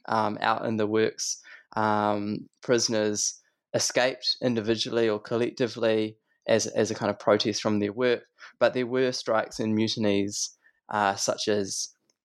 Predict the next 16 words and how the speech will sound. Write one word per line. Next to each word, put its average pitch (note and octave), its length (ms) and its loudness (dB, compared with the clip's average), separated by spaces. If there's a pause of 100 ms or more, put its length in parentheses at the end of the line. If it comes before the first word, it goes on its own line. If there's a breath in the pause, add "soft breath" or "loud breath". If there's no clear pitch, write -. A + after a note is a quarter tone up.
(100)
quite C#3+ 140 2
a A2+ 180 -2
big A#2 400 -2
mutiny A2+ 480 0
on G#2 200 2
board, G#2 460 0 (520 soft breath)
um, G2+ 400 0
the G2+ 100 -6
prison A2+ 380 0
hulk G#2 340 4
Sierra G#2+ 360 0
and G2+ 140 -6
Esther, G2+ 380 0
what G#2 120 0
was - 260 -2
used G#2+ 460 0